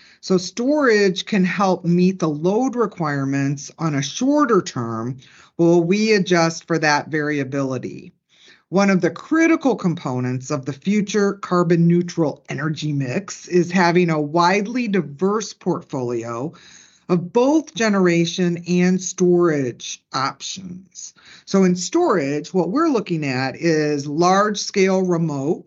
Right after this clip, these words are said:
large scale local storage, small scale local storage, and potentially E V input. As we, uh, increase the number of electric vehicles, um, we plan to include those in our portfolio as well.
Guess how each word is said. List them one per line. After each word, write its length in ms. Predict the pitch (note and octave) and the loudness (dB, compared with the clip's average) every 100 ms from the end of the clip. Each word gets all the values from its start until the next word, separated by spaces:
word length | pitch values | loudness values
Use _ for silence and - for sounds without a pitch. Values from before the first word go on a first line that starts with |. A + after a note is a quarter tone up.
| _ _ _ _ _ - | _ _ _ _ _ -4
large 480 | E3 G3 G3 F#3 | 2 4 4 2
scale 720 | F3+ - F#3+ E3+ D#3 D3+ D3+ | -2 -6 0 0 0 -2 -4
local 560 | E3+ G#3+ A#3 A3+ E3+ C#3 | -2 0 0 0 -2 -2
storage, 800 | C#3 - B2 A#2 A#2+ C3+ E3+ - _ _ _ | -6 -8 -6 -4 -6 -6 -8 -14 _ _ _
small 600 | - F3 G3+ A#3+ C4+ C#4+ | -8 0 2 4 4 2
scale 580 | C#4+ - E3+ C#3 C3+ B2+ | -2 -2 0 0 -2 -4
local 380 | C3+ C3+ C3+ C3+ | -4 -6 -6 -10
storage, 720 | C3 - C3+ C3+ C#3 C#3+ - - _ - | -10 -8 -4 -2 -2 -4 -6 -14 _ -2
and 320 | A3 D#4+ F#4+ | 0 0 0
potentially 680 | F4 E4+ C#4+ C#4+ C#4 C#4+ C#4 | 0 0 -2 -2 -2 0 2
E 340 | B3+ F3+ G#3 | 0 0 0
V 340 | A3+ A#3 A#3 F#3 | 0 0 0 2
input. 540 | G#3+ C4 C#3+ - - _ _ - | 0 -2 -6 -10 -14 _ _ -6
As 240 | D#3+ D#3 | -6 -2
we, 320 | E3+ F3 E3+ | 2 4 4
uh, 200 | D3 C3+ | 2 0
increase 580 | - E3+ F3 G3+ F#3+ F#3 | -2 -2 -2 0 0 0
the 80 | F3+ | 0
number 380 | E3+ E3 D#3+ D#3 | 2 2 2 4
of 320 | D3+ D3+ C3+ | 4 2 0
electric 560 | D3+ E3 E3 F3 - - | 0 -2 -2 -6 -6 -2
vehicles, 840 | E3+ F#3 F#3+ F3 C3+ C#3 F3+ F3+ - | 0 2 0 -2 -2 0 -2 -4 -10
um, 240 | D#3 D#3 | -8 -4
we 180 | D3+ D3+ | -2 -2
plan 340 | D3+ D#3+ D#3+ D#3+ | -2 -2 0 0
to 280 | F3 D#3 A#2+ | 0 0 -2
include 360 | D3+ - E3 | -4 0 2
those 260 | D#3 D#3 D#3 | 2 0 0
in 80 | D3+ | -2
our 100 | D3 | -4
portfolio 720 | C#3+ D3+ - D3+ D3+ C#3+ C3+ | -2 -4 -2 0 2 2 0
as 140 | C3 | -2
well. 560 | D#3 E3+ E3+ C#3+ C#3 C#3 | 2 4 4 4 2 -2